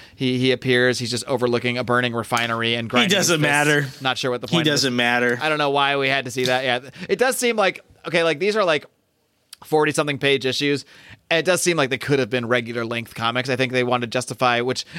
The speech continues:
Speaker 1: at the time seems like a lot. The two fifty price, but that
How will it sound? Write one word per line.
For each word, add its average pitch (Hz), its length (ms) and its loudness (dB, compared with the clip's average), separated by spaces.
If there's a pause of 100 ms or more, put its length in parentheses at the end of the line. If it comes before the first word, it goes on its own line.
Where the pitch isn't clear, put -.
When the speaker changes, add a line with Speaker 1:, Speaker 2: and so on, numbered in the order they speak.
Speaker 1:
at 156 80 2
the 139 80 -2
time 170 340 0
seems 165 240 0
like 156 100 2
a 139 40 0
lot. 165 260 2
The 165 80 -2
two 147 180 -2
fifty 147 260 -2
price, 147 340 0 (100)
but 135 140 0
that 139 200 -2